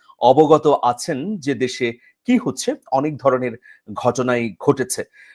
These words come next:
সামগ্রিক পরিস্থিতি নিয়ে আমি আলোচনা করতে চাই। তবে মূল নির্যাস হচ্ছে জাতি ভয়াবহ বিপদ থেকে রক্ষা পেয়েছে। এই রক্ষার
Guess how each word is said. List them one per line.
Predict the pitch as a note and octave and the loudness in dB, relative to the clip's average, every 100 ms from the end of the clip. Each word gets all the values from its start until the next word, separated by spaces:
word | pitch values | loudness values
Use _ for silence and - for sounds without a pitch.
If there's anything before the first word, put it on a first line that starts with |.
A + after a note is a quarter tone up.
| _ | _
সামগ্রিক | - G3 G#3+ F3+ A3+ | 2 2 2 -2 -4
পরিস্থিতি | - E3+ - E3+ | -2 -2 -4 -8
নিয়ে | E3 E3 | -6 -4
আমি | C#3 B2+ B2+ | -4 -4 0
আলোচনা | G2 A#2+ C3 B2+ | 0 0 -2 -4
করতে | B2 A#2+ B2 | -6 -8 -6
চাই। | D#3+ E3+ | -4 -4
তবে | E3 E3+ A#2+ - | 2 2 2 -6
মূল | B2 D#3+ G#3+ G#3 | -6 -2 0 0
নির্যাস | D3+ C#3+ D#3 F3 - | 0 0 2 0 -2
হচ্ছে | C#3 - D3 D#3 _ - - | -8 -2 -2 -2 _ -20 -16
জাতি | G#2 D#3+ E3 D#3+ C#3 E3+ | 0 2 2 -2 -8 -10
ভয়াবহ | A#2 B2 C#3 D3+ D#3 | -6 2 2 2 -2
বিপদ | G#2+ B2 F3 F3+ - | -2 -2 -4 -4 -6
থেকে | E3+ - E3+ E3 _ _ _ - | -8 -2 -2 -2 _ _ _ 0
রক্ষা | C#3+ - - | 2 2 0
পেয়েছে। | - G#2+ F2+ - F#2 _ _ - - | 0 -2 -8 -10 -12 _ _ -20 -2
এই | E3 E3 | 4 6
রক্ষার | F#3+ - G#3+ G3+ | 4 4 6 6